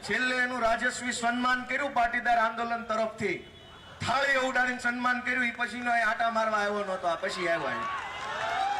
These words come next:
કાં આવ્યા? અને આવ્યા તા તો રત્ન કલાકારો ને વેદના કાં નો સાંભળી? આવ્યા તા તો સાંભળતું જ આવતું ને કે હીરાના ધંધામાં શું હાલે છે.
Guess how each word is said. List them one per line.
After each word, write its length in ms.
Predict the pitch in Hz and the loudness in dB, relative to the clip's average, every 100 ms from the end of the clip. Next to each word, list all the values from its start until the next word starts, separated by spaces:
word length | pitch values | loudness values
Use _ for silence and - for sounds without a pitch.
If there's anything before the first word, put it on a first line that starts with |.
| 807 831 807 831 831 - | -2 -2 0 0 -2 0
કાં 160 | 269 285 | 2 4
આવ્યા? 300 | 302 311 - - - - - - - - - - - | 4 2 -2 -6 -14 -20 -20 -20 -20 -20 -20 -20 -6
અને 140 | 190 | 0
આવ્યા 220 | 175 208 226 | 0 2 2
તા 180 | 226 | 2
તો 100 | 226 | 2
રત્ન 340 | 208 202 - 214 | 0 -2 -2 -4
કલાકારો 520 | 208 208 208 208 208 | -2 -2 0 0 -2
ને 100 | 180 | -4
વેદના 380 | 156 185 185 190 | -4 -4 -4 -6
કાં 240 | 185 196 | -4 -4
નો 160 | 208 208 | -4 -4
સાંભળી? 360 | 208 208 226 240 - - - - - - | -4 -4 -8 -10 -18 -20 -20 -20 -18 -8
આવ્યા 220 | 147 180 | -2 0
તા 160 | 196 208 | 0 -2
તો 160 | 196 | -4
સાંભળતું 440 | 170 180 226 254 233 | -4 -2 -2 -2 2
જ 40 | |
આવતું 340 | 233 254 277 | 2 2 -2
ને 100 | 302 | -4
કે 80 | 294 | -2
હીરાના 420 | 214 214 233 226 | -2 0 0 0
ધંધામાં 500 | 208 202 220 214 208 | 0 0 0 0 -2
શું 180 | 226 214 | -4 -2
હાલે 200 | 202 214 | 0 0
છે. 320 | 208 - - | -6 -10 -18